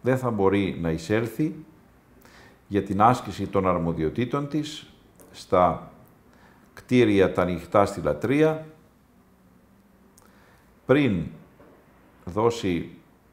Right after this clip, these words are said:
προηγούμενη ειδοποίηση, δηλαδή πριν ειδοποιήσει προηγουμένως την εκκλησιαστική αρχή.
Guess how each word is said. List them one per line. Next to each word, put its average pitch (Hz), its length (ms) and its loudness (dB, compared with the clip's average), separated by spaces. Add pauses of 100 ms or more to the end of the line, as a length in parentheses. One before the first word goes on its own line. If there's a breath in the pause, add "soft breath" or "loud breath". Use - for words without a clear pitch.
(140)
προηγούμενη 101 560 2
ειδοποίηση, 98 560 -2
δηλαδή 98 260 4
πριν 110 240 -2
ειδοποιήσει 98 460 -4
προηγουμένως 95 800 -2 (960 loud breath)
την 107 120 -4
εκκλησιαστική 98 960 -6 (100)
αρχή. - 460 -8